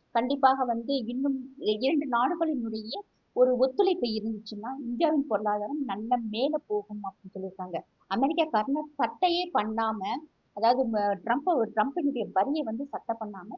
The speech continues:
இந்திய தேசம் வந்து இந்த அளவுக்கு மேல போய்கிட்டு இருக்கு அப்படின்னு சொல்லி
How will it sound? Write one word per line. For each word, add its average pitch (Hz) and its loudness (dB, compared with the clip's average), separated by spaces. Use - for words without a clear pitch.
இந்திய 247 0
தேசம் 214 0
வந்து 226 -8
இந்த 240 0
அளவுக்கு 269 -6
மேல 220 -8
போய்கிட்டு 208 -8
இருக்கு 185 -10
அப்படின்னு 302 0
சொல்லி 330 -4